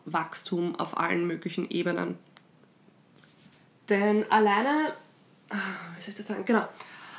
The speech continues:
Allein im Endeffekt die Verhaltensmuster, die man meistens im Sex hat, ähm, sind so ein arger Spiegel auch zu dem, was du größtenteils wahrscheinlich in deinem Alltag hast.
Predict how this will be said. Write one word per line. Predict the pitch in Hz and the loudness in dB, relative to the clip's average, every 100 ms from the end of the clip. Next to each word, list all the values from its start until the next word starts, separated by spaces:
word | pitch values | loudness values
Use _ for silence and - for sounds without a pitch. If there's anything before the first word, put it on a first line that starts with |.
| - | -6
Allein | 226 240 277 | 2 4 6
im | 311 | 6
Endeffekt | 294 269 269 240 - | 4 2 0 -2 4
die | 294 | 6
Verhaltensmuster, | 320 262 220 233 - 285 - 226 190 - | 6 2 2 0 0 0 4 4 4 0
die | 190 214 | 2 4
man | 220 220 | 4 4
meistens | 196 254 - 226 196 185 - | 2 0 0 2 2 0 -4
im | - 214 208 - | 2 4 4 0
Sex | - - 208 - - - - | -6 -4 -4 -4 -6 -6 -2
hat, | 165 - - - - - _ - | -2 -2 -10 -16 -16 -16 _ -4
ähm, | - 196 202 202 202 202 - - - - - - - - - | 2 4 6 4 2 -2 -8 -20 -20 -20 -20 -20 -20 -20 -12
sind | - - 269 285 | -2 6 8 8
so | 294 - 277 277 330 320 - | 6 2 4 6 6 4 4
ein | 262 247 - | 2 2 0
arger | 214 240 269 240 220 | 4 4 4 4 2
Spiegel | - - - 262 269 285 269 254 - | 0 -4 2 6 8 8 4 2 2
auch | - 214 220 | 4 4 2
zu | - 208 | -2 -2
dem, | 208 208 226 233 | 2 2 4 4
was | 208 196 - | 4 -2 -4
du | 196 | -8
größtenteils | - 202 226 247 - 226 220 196 196 214 - | 0 2 2 0 2 2 2 0 0 -2 -4
wahrscheinlich | 196 202 190 196 | -4 -2 0 0
in | 196 | -2
deinem | 185 190 190 | -2 -2 0
Alltag | 170 165 170 175 - | 0 0 -4 -8 -8
hast. | - - - | -10 -10 -12